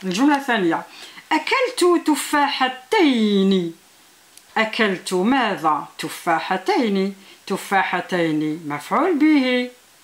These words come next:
منصوب، المفعول به يكون منصوب. هنا منصوب بماذا المفعول به؟ بالياء. لماذا؟ لأنه مثنى. إذن يكتب في خانة مثنى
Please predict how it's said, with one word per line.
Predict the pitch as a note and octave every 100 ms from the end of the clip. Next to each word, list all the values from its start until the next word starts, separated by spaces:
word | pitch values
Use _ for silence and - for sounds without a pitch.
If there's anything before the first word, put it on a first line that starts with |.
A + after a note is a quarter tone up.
| _ _ _ -
منصوب، | E3 E3+ E3+ - F#4 D#4+ C#4 C4 A3+
المفعول | G3+ F#3 - G3+
به | F3+
يكون | G3+ G3+ G#3
منصوب. | G#3 A3 A3 F4+ D#4 C4+ C4 - - -
هنا | G3 G#3 G3
منصوب | F#3+ F#3+ - G3+
بماذا | F3 A3+ G#3+ F3+ E3 F3
المفعول | F3 - F#3
به؟ | D#3+ F3 E3+ E3 - _
بالياء. | E3 F#3 F#3 F3 G3 A3 G3+ F3+ - - C#3+ - _ -
لماذا؟ | F#3+ F3+ F3+ E3 G3+ C#4+ C#4+
لأنه | G#3 - A3 G3+ F3+ F3 C4 D#4+
مثنى. | G3+ F#3+ F3+ B3 G#3+ F#3 E3 E3 G3 E3+ - - - - -
إذن | G3+ A3+ A3
يكتب | C4 C#4 - D#4 C4
في | - B3+ B3+
خانة | B3 - B3 B3 B3 A3+ A3+ A3+ - - - - -
مثنى | G3+ G3 B3 G#3 G3